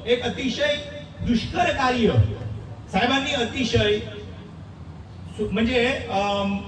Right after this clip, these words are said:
सुचकपणे केलेलं आहे असं मला वाटतं. कारण, कारण इतक्या जणांना सांभाळणं म्हणजे कुठल्याही परिवारामध्ये कधी राग नसेल, द्वेष नसेल, रुसवे नसतील, फुगवे नसतील असं होणं शक्य नाही.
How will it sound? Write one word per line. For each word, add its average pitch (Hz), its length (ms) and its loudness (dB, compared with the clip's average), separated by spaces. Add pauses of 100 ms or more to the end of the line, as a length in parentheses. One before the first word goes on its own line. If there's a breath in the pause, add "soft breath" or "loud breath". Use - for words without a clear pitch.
(240)
सुचकपणे 262 460 2
केलेलं 233 280 2
आहे 214 120 2
असं 214 200 0
मला 196 160 -2
वाटतं. - 340 -2 (800)
कारण, 302 340 0
कारण 254 540 0 (520)
इतक्या 330 340 0
जणांना 320 320 -2
सांभाळणं 240 580 -2 (420)
म्हणजे 233 300 0
कुठल्याही 277 460 -2
परिवारामध्ये 262 800 0 (100)
कधी 247 200 2
राग 247 260 0
नसेल, 240 400 4
द्वेष 247 300 0
नसेल, 240 400 0
रुसवे 247 260 0
नसतील, 247 400 0
फुगवे 240 320 4
नसतील - 680 0 (120)
असं 214 200 0
होणं 220 340 2
शक्य 208 320 -2
नाही. 180 320 -2